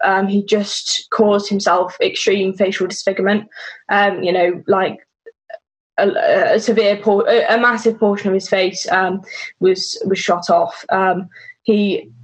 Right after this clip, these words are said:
was taken to hospital by the police, uh, well, by the ambulance, but the police were obviously there with him as well. And, um, you know, he was arrested at this point, but, um, because of his, um, sort of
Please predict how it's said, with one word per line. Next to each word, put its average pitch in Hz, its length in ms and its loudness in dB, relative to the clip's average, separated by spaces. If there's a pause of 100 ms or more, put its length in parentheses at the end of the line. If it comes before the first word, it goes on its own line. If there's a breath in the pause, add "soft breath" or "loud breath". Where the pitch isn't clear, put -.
(180)
was 220 200 2
taken 214 280 2
to 202 60 -6
hospital 196 480 0
by 190 280 2
the 180 60 -6
police, 190 480 0 (340 loud breath)
uh, 226 160 2
well, 185 180 2
by 233 100 4
the 233 80 4
ambulance, 214 480 4
but - 140 0
the 202 60 -4
police 208 320 0
were 202 100 4
obviously 190 260 -2
there 185 220 2
with 185 120 2
him 180 100 -2
as 175 120 -8
well. 190 260 2 (760 loud breath)
And, 202 400 2
um, 202 460 4
you 214 100 4
know, 202 120 2
he 202 140 2
was 196 220 2
arrested 190 440 0
at 151 120 2
this 190 160 0
point, 208 380 0
but, 208 380 2
um, 190 240 0
because 226 480 2 (480 loud breath)
of 208 200 4
his, - 720 -2
um, 196 420 2
sort 190 340 0
of - 80 -16